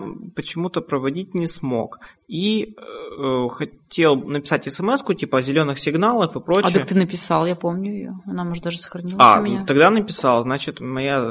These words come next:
Speaker 1: душа на один поступок чище.
Speaker 2: <laughs>
Speaker 1: И вот. Ну и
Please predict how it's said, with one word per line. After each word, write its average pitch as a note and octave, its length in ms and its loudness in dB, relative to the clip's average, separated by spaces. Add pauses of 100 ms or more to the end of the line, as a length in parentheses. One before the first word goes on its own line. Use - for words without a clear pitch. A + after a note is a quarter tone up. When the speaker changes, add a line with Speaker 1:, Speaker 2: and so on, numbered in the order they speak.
(280)
Speaker 1:
душа B2 680 -4 (680)
на C3+ 160 0
один B2+ 240 0
поступок A#2 600 -4
чище. - 480 -8 (120)
Speaker 2:
<laughs> - 400 -10
Speaker 1:
И G3+ 140 -4
вот. C3+ 320 -2 (1000)
Ну E3+ 340 0
и D3+ 440 0